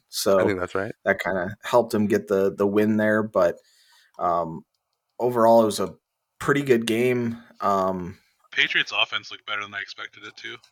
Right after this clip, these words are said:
Speaker 1: It did.
Speaker 3: Their passing
Speaker 1: They're
Speaker 3: offense, especially.
Speaker 1: Yeah.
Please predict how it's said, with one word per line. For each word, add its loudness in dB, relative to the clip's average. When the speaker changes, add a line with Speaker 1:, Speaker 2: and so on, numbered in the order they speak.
Speaker 1:
It -2
did. 2
Speaker 3:
Their -10
passing 4
Speaker 1:
They're 4
Speaker 3:
offense, -12
especially. -14
Speaker 1:
Yeah. 0